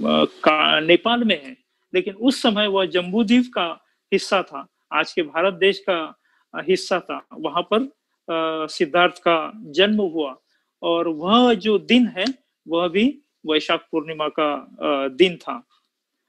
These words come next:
ऐसा कहते हैं कि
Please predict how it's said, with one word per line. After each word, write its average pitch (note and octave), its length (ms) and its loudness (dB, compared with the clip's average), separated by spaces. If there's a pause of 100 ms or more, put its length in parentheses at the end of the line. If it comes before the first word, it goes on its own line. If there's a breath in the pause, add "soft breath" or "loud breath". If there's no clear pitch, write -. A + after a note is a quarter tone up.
(1500)
ऐसा B3 400 4
कहते G3 500 0
हैं G#3+ 400 2 (960)
कि A#3+ 460 4